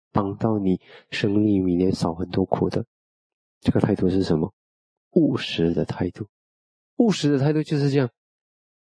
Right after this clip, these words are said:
现在这个处境来了，我能做什么我就做嘛。我不能做的东西不要苦恼。我苦恼，如果我的苦恼能够帮我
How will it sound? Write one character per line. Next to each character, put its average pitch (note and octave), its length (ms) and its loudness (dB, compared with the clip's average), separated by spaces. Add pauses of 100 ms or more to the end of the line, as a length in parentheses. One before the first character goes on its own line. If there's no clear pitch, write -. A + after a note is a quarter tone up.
(120)
现 F#3 180 0
在 E3+ 120 2
这 D#3+ 100 0
个 D#3+ 80 2
处 A#2 160 -2
境 B2 140 0
来 G#2 140 0
了， G2+ 200 -2 (500)
我 G#2+ 140 0
能 F2+ 160 0
做 G2 160 0
什 F2+ 140 -4
么 D#2+ 220 -2
我 D#2+ 80 2
就 F2 140 2
做 F2 280 -2
嘛。 - 120 -14 (460)
我 A2 100 -2
不 F#3 180 2
能 D#3 140 4
做 F#3+ 220 2
的 D#3 80 2
东 C#3+ 180 0
西 C#3+ 140 0
不 E3 140 0
要 E3 100 2
苦 C#3 240 -2
恼。 A2+ 220 -2 (880)
我 C3 100 2
苦 E3+ 200 2
恼， F3+ 160 2
如 F3 120 0
果 F3+ 100 0
我 B2+ 140 0
的 D#3+ 80 0
苦 D#3 220 -2
恼 D3+ 140 0
能 C3 140 -2
够 D3+ 80 -2
帮 D3+ 200 -2
我 C3 180 -2